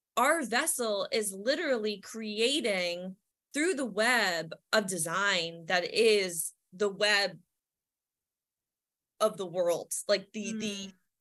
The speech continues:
Speaker 1: the encapsulation. And it talks about how, like, everything is inside. So the potential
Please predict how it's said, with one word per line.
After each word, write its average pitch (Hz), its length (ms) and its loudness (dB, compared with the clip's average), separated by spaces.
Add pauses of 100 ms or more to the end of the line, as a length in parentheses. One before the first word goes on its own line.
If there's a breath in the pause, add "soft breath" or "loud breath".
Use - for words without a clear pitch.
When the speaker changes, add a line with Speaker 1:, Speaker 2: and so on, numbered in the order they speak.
(120)
Speaker 1:
the 220 320 0
encapsulation. 214 960 -2
And 185 160 0
it - 80 -4
talks - 400 -4
about 214 220 -2
how, 202 180 -2
like, 196 240 -2
everything 220 560 0
is 190 140 -6
inside. 185 580 -2
So 208 80 -2
the 190 100 -8
potential 202 1040 0